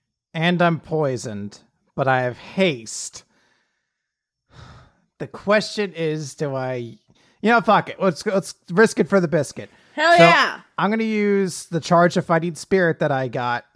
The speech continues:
Speaker 1: for, uh, starting a new encounter with zero.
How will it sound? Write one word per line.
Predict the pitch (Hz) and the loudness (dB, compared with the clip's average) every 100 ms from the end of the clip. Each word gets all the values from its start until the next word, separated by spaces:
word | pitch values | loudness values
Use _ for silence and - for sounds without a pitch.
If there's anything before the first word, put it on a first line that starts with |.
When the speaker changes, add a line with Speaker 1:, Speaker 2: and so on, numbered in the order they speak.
| _ | _
Speaker 1:
for, | _ 139 131 123 117 110 110 - _ | _ -10 -8 -8 -8 -10 -12 -16 _
uh, | 110 113 113 113 | -10 -8 -10 -12
starting | - - 135 139 | -10 -6 -6 -6
a | |
new | 135 135 | -6 -8
encounter | 123 139 135 151 | -8 -10 -8 -10
with | 151 131 | -10 -10
zero. | 135 110 110 127 | -10 -8 -8 -10